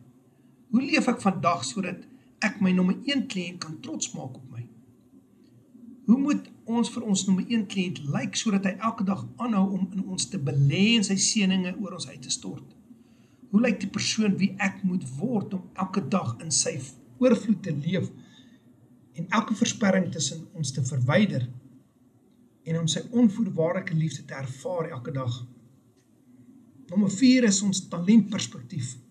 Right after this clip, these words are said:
Hier is die een van die vyf maniere wat die Bybel vir ons voorskryf hoe om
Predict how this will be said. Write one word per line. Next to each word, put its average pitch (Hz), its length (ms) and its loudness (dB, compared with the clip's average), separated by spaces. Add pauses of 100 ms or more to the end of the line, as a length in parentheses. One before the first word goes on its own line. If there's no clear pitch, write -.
(1000)
Hier 214 140 8
is 233 160 8
die 233 100 4
een 226 160 6
van 202 160 0
die 170 80 0
vyf 233 320 -2
maniere 190 460 8
wat 180 100 -2
die 151 80 -6
Bybel 170 320 -2
vir - 160 -10
ons - 160 -6
voorskryf - 460 -2
hoe 202 180 0
om 196 120 4